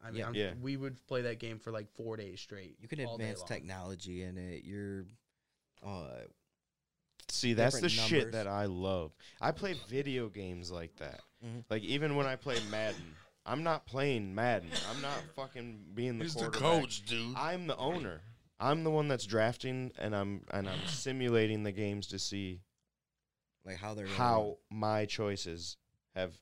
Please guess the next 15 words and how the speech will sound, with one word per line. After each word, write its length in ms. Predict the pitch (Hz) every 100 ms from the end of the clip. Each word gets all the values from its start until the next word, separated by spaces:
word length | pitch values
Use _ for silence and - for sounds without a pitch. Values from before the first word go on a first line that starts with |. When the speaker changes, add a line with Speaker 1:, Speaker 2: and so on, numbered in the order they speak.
| _
Speaker 3:
I'm 260 | - 113 131
not 180 | 120 90
influencing 720 | 107 107 107 101 90 - 87
how 180 | 90 90
they 180 | 87 85
play. 320 | - 95 80
I'm 180 | 80 82
only 400 | 90 92 90 87 _ _ 95
influencing 800 | 98 - 95 90 - 85 87
their, 180 | 82 73 - _ -
their, 240 | 87 78
like, 240 | 73 69 -
development 760 | 95 95 95 87 85 85 80 _ _ _ -
and 360 | 90 82 80
Speaker 2:
Mm-hmm. 220 | - 101